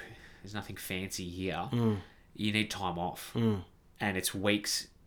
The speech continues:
Speaker 1: if not months.
Speaker 2: Really?
Speaker 1: Yeah.
Speaker 2: Wow.
Speaker 1: Yeah. It's
Speaker 2: Depending on how, how bad the damage
Speaker 1: Yeah,
Speaker 2: is.
Speaker 1: obviously. You know,
Speaker 2: Mm.
Speaker 1: it d-, d-, d-, we depended. But if
Speaker 2: So the first thing that goes through my head is like, well, oh, can I just,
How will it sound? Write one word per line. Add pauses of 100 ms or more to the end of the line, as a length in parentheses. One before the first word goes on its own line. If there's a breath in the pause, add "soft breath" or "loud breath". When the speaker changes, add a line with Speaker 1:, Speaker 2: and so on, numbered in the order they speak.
(200)
Speaker 1:
if
not
months. (100)
Speaker 2:
Really? (100)
Speaker 1:
Yeah. (840)
Speaker 2:
Wow. (300)
Speaker 1:
Yeah. (580 loud breath)
It's
Speaker 2:
Depending
on
how,
how
bad
the
damage
Speaker 1:
Yeah,
Speaker 2:
is.
Speaker 1:
obviously. (100)
You
know,
Speaker 2:
Mm.
Speaker 1:
it
d-, (100)
d-,
d-,
we (120)
depended.
But
if (1300 loud breath)
Speaker 2:
So
the
first
thing
that
goes
through
my
head (120)
is
like, (280)
well, (100)
oh,
can
I
just,